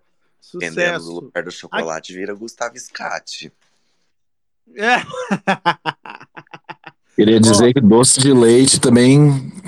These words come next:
Speaker 3: causa um impacto.
Speaker 2: Quem falou foi Michel, tá, gente? Pra você que nos ouve. Michel, você fala de onde?
Speaker 3: Isso, boa noite, Belém.
Speaker 2: Belém. Michel, qual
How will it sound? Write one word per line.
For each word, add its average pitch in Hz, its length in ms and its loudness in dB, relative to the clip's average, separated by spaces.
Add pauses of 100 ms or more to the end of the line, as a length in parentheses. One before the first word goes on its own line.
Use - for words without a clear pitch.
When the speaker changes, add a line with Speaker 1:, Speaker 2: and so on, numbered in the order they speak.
(120)
Speaker 3:
causa 120 340 2
um 147 80 4
impacto. 165 540 0 (580)
Speaker 2:
Quem 196 180 -12
falou 202 280 -10
foi 214 140 -12
Michel, 208 500 -10
tá, 190 240 -8
gente? 156 220 -20
Pra 165 120 -16
você 156 220 -18
que 175 80 -20
nos 156 180 -16
ouve. 165 180 -12
Michel, 185 300 -10
você 208 120 -14
fala 214 220 -6
de 196 100 -14
onde? 123 400 -14 (520)
Speaker 3:
Isso, 120 240 0
boa 127 180 4
noite, 139 300 4
Belém. 120 480 4 (440)
Speaker 2:
Belém. 143 540 -12
Michel, 165 460 -4 (420)
qual 233 240 -6